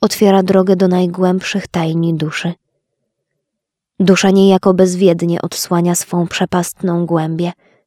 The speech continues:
i czuje się silniejsza i odporniejsza. Tutaj mężniej walczy, więcej się stara, ponieważ wie, że musi z tego zdać sprawę. Jeszcze jedno wspomnę co do spowiednika.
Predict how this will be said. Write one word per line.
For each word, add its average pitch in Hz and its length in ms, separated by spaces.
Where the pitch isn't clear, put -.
i 214 80
czuje 208 300
się 202 160
silniejsza 175 920
i 202 100
odporniejsza. 165 840
Tutaj 196 360
mężniej 185 560
walczy, 156 500
więcej 180 420
się 170 160
stara, 175 500
ponieważ 190 500
wie, 185 320
że 190 140
musi 175 300
z - 120
tego 170 280
zdać 165 400
sprawę. 151 520
Jeszcze 214 340
jedno 170 420
wspomnę 175 640
co 170 140
do 165 120
spowiednika. 165 800